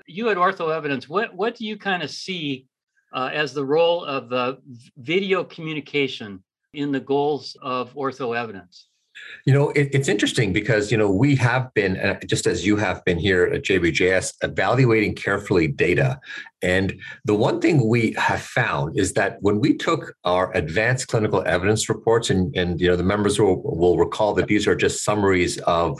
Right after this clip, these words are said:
Speaker 2: you know, primary papers, what we're trying to put in our own sort of, um, analysis. When we add an audio interview to a report,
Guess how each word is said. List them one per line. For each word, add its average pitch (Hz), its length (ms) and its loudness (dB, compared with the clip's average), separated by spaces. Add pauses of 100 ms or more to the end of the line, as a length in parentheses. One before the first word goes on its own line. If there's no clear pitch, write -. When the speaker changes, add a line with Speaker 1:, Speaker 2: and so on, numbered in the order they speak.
Speaker 2:
you 95 60 2
know, 82 260 2
primary 87 500 2
papers, 92 500 2
what 92 80 6
we're 85 160 2
trying 92 160 0
to - 60 -6
put 82 160 0
in 82 40 0
our 80 180 2
own 80 200 2
sort 78 180 2
of, 73 140 0 (100)
um, 69 360 2
analysis. 90 640 0 (600)
When 104 180 4
we 196 240 2
add 117 400 0
an 95 200 0 (120)
audio 120 460 4
interview 76 680 0 (140)
to 92 160 4
a 85 60 6
report, 90 580 0